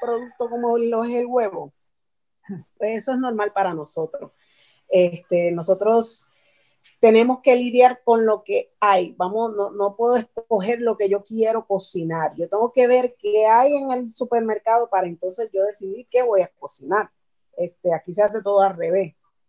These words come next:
Este, y dependemos co-, to-, completamente de que haya un servicio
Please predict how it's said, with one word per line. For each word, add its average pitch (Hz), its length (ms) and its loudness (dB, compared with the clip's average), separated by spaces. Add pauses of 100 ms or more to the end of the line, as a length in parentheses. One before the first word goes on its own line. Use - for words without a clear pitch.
(460)
Este, 185 960 -2
y 233 120 -4
dependemos 226 640 2
co-, - 200 0 (220)
to-, - 280 0
completamente 233 1000 0
de 190 220 -2
que 180 300 -2
haya 202 420 -2
un 269 440 -8 (180)
servicio 233 1000 -4